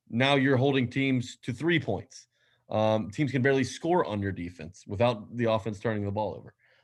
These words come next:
Uh, Matt LaFleur has been carried by Aaron Rodgers. He's gonna win back-to-back M V Ps.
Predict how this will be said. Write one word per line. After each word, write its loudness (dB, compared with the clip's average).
Uh, 0
Matt 4
LaFleur 2
has 2
been -2
carried 4
by 4
Aaron 4
Rodgers. -6
He's -8
gonna -2
win -2
back-to-back 2
M -2
V -2
Ps. -4